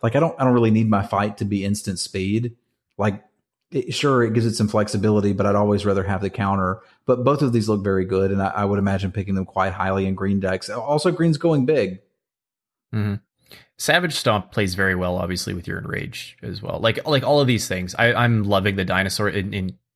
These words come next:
Speaker 2: dinosaur in green theme because of the Enrage, I think, right? Like, we skipped over, I kind of skipped over the Ranging Raptors, which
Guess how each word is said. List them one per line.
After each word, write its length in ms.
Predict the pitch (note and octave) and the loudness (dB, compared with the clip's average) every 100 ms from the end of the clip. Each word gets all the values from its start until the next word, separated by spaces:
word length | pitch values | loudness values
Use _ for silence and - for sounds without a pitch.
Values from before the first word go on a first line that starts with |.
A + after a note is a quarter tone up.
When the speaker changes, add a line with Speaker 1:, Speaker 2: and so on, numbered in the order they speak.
| _ A#2 | _ 0
Speaker 2:
dinosaur 420 | A2 A2 A2+ G#2 | 2 2 2 0
in 320 | G2+ G2+ F#2+ | 0 -4 -4
green 320 | F#2+ F#2+ G#2 | -2 -2 -4
theme 400 | A2 B2 A2+ B2+ - | -2 -2 -2 -4 -6
because 480 | G#2 - F#2+ F2+ - | -6 -2 0 -2 -4
of 160 | F#2 | -6
the 100 | F2+ | -4
Enrage, 380 | F2+ F2+ F2+ F2+ | -6 -4 -6 -6
I 80 | F2+ | -6
think, 280 | F#2+ F#2+ - | -6 -6 -2
right? 200 | G2 F#2+ | 0 0
Like, 160 | A#2+ | 0
we 60 | A#2 | 0
skipped 280 | - A#2 A2 | 0 0 0
over, 380 | G2 G2+ G2 - - - _ | 0 0 -2 -4 -16 -20 _
I 140 | A2+ A#2+ | 0 2
kind 220 | A#2 G2+ | 2 0
of 60 | |
skipped 200 | - G2+ | 0 -2
over 240 | G2+ F#2 F#2+ | -2 -2 -2
the 120 | F#2 | -2
Ranging 360 | F#2 G2 A2+ B2 | -2 0 2 2
Raptors, 600 | C3+ C3+ D3+ D#3 - - - - _ - | 0 0 -2 -2 -4 -8 -16 -20 _ -4
which 520 | G3 - G3 - | 0 0 -2 -10